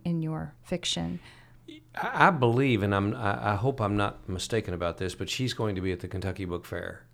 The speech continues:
Speaker 2: um, a, a, as with her debut novel. I, I'm
Speaker 1: Mm-hmm.
Speaker 2: pretty sure. Um, I, I hope I'm not, uh, incorrect about that. And, um, so it really is a terrific lineup, uh, Julie. I mean, goodness, uh, you've,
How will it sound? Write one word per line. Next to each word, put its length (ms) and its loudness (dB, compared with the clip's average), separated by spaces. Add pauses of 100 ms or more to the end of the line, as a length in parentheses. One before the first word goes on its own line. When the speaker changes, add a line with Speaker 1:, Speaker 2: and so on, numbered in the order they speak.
(120)
Speaker 2:
um, 580 -4
a, 20 -8
a, 480 -4
as 300 -6
with 220 -2
her 100 -2
debut 340 -2
novel. 480 -4
I, 100 6
I'm 60 8
Speaker 1:
Mm-hmm. 200 6
Speaker 2:
pretty 180 0
sure. 580 -4
Um, 320 0 (560)
I, 280 -2
I 20 2
hope 240 -2
I'm 160 0
not, 320 -6
uh, 60 -4
incorrect 640 -4
about 280 -6
that. 220 -4
And, 200 -4 (440)
um, 440 0 (280)
so 280 6
it 160 0
really 320 4
is 120 0
a 80 -4
terrific 540 -4
lineup, 500 -2 (220)
uh, 360 -8
Julie. 400 -6
I 60 -6
mean, 460 -6
goodness, 480 -4 (100)
uh, 340 -4
you've, 460 -6